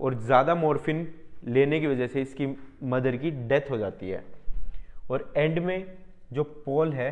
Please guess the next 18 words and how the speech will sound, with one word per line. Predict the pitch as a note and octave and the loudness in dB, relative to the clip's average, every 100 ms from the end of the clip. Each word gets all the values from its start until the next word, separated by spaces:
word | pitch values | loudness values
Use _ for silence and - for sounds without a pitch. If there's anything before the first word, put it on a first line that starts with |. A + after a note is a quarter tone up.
| D3+ - - - - - - - - - A#2+ | -6 -16 -18 -18 -16 -18 -18 -16 -16 -12 -6
वो | C#3 B2 | -4 -2
बिल्कुल | D3 D3+ F3 E3+ | -2 0 0 2
lonely | D3+ C3+ C3 D3 D#3+ | 2 2 2 2 0
बच | C#3+ A2+ | 0 0
जाता | A2+ - C#3 | -2 0 0
है, | D#3 - - - - - - - | -2 -8 -10 -12 -10 -14 -10 -2
और | C3 D3 - D3 | -2 -2 -6 -2
वहीं | B2+ C3 D3 | 2 2 2
पे | D#3 | 2
novel | C3+ A#2+ C#3 D3+ - | 4 4 2 0 -2
end | B2+ C3 | 0 2
हो | A2+ | 2
जाती | G2 - F2+ | 0 -4 -8
है। | F2 - - - - - - - - - - - - - | -8 -10 -20 -20 -20 -20 -16 -12 -12 -12 -16 -20 -18 -8
Novel | C3 C3+ C#3 D3+ | -2 2 4 2
की | D3+ E3+ D3 | 0 -4 0
एंड | C3+ B2+ | 0 2
में | C#3+ F#3+ | 0 -2